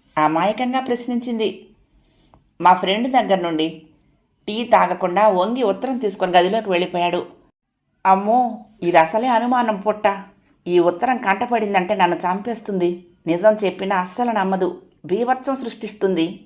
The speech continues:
అని భయపడ్డాడు. అతడు భయపడ్డంతా జరిగింది. ఆ ఉత్తరం గురించి తనకేమీ చెప్పనందువలన రమ్యతో ప్రేమ కలాపాలు నిజమేనన్న విషయం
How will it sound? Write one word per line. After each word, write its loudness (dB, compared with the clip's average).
అని 2
భయపడ్డాడు. 0
అతడు -2
భయపడ్డంతా 0
జరిగింది. -2
ఆ 10
ఉత్తరం 2
గురించి 0
తనకేమీ 2
చెప్పనందువలన 4
రమ్యతో 4
ప్రేమ 2
కలాపాలు 2
నిజమేనన్న 0
విషయం -2